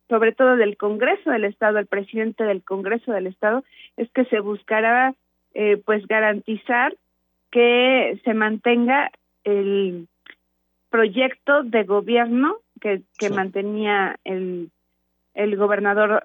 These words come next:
Speaker 1: Barbosa. Eh, la situación que el gobernador Barbosa tenía hacia este grupo político, hablando de Rafael Moreno Valle, Marta Erika Alonso y el propio Tony Gali, pues no era la mejor,
Speaker 2: Claro.
Speaker 1: era muy crítico a lo que se realizó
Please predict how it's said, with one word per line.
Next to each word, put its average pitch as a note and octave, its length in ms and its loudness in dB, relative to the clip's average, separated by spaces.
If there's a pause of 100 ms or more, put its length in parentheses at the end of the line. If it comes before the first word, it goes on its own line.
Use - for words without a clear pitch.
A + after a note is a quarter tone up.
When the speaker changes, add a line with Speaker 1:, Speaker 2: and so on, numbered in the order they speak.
Speaker 1:
Barbosa. F3 540 -2 (480)
Eh, G#3+ 280 4
la A3 240 0
situación B3 920 2
que A3 200 2
el G3+ 300 -2
gobernador G#3+ 480 2
Barbosa C4 540 0
tenía G3+ 520 0 (300)
hacia G3 360 0
este A#3 320 -2
grupo A3+ 340 0
político, C4 580 0
hablando G3+ 520 -2
de F#3+ 100 0
Rafael F#3+ 380 -4
Moreno G3+ 400 -4
Valle, A3+ 360 0
Marta F#3 460 0
Erika G3 300 -2
Alonso A3 600 0
y F#3+ 100 -2
el F#3+ 80 -6
propio G3+ 300 -6
Tony A#3 280 0
Gali, A#3 280 0 (400)
pues G#3 200 0
no A3+ 300 4
era A3+ 540 2
la G3+ 160 0
mejor, A3 500 0 (400)
Speaker 2:
Claro. A3 160 2
Speaker 1:
era A3+ 240 2
muy C#4 360 4
crítico A3+ 580 0
a F#3+ 80 4
lo F#3+ 140 2
que G3 160 -8
se G#3 140 -8
realizó G#3+ 600 0